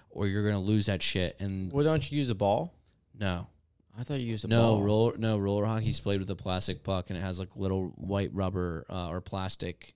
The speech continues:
Speaker 1: knobs on it that it mo-, it moves slightly easier across the court.
Speaker 2: Well, where, where the fuck's the roller ball come from?
Speaker 1: That's a different,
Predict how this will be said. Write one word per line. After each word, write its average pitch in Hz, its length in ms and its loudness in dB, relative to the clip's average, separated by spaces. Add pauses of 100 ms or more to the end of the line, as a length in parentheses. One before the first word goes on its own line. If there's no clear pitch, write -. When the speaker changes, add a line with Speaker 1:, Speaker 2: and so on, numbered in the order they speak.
Speaker 1:
knobs 92 460 -6
on 90 140 -10
it 85 140 -14
that 95 260 -10
it - 180 -10
mo-, 104 220 -6
it 107 180 -4
moves 101 320 4
slightly 92 600 -2
easier 95 680 -6
across 92 420 -8
the - 60 -10
court. - 300 -8 (960)
Speaker 2:
Well, 135 180 2
where, 165 220 8
where 151 160 4
the 160 80 0
fuck's 151 240 -2
the 117 80 -2
roller 117 320 2
ball 98 360 2
come 90 280 -6
from? 65 300 -12 (280)
Speaker 1:
That's 139 200 6
a 170 60 8
different, 107 600 0